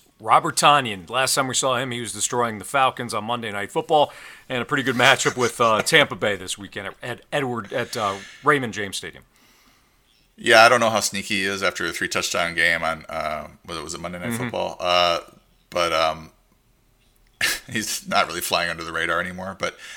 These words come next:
Speaker 2: I, I have him at tight end six rest of season, and I just, there's a tier of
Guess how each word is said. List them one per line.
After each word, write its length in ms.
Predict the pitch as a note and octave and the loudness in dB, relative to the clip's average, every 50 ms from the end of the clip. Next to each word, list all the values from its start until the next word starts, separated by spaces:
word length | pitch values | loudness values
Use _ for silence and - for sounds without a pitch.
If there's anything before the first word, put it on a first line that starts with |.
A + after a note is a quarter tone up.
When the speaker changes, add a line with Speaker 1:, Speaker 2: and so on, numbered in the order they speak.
| - - | -14 -2
Speaker 2:
I, 300 | - G2+ G#2 G#2 F#2+ - - - _ _ _ _ _ _ - - | 2 4 6 6 6 4 0 -8 _ _ _ _ _ _ -6 -4
I 80 | G#2+ A2 | 0 6
have 180 | C3+ D3+ D#3 | 6 6 6
him 120 | D3+ B2 F#2+ | 6 2 0
at 120 | - - | 0 0
tight 200 | - A2 G#2 G#2 | 2 4 4 4
end 160 | G2+ G2 F2+ | 4 2 2
six 720 | - - - G2 F#2 - - - - - - - - - _ _ | 2 2 2 0 0 2 2 2 2 2 0 -4 -10 -18 _ _
rest 260 | G#2 G2 F2+ - - | -4 -4 -2 -2 0
of 60 | F#2 - | 2 0
season, 460 | - F2+ F2+ F2+ F#2 G2 F#2+ F#2+ F2+ | 0 0 0 -2 -2 -2 -2 -2 -2
and 80 | F2 | -2
I 140 | E2+ F2 F2 | -2 -4 -4
just, 280 | F2 F2+ F#2 G#2+ - - | -6 -8 -10 -10 -8 -6
there's 160 | G#2 F#2+ F#2+ | -6 -6 -4
a 40 | F2+ | -4
tier 360 | - - - G2 G2 F#2+ F#2 | -4 -2 0 2 2 2 0
of 260 | E2+ D#2+ - - - | 0 -4 -10 -16 -18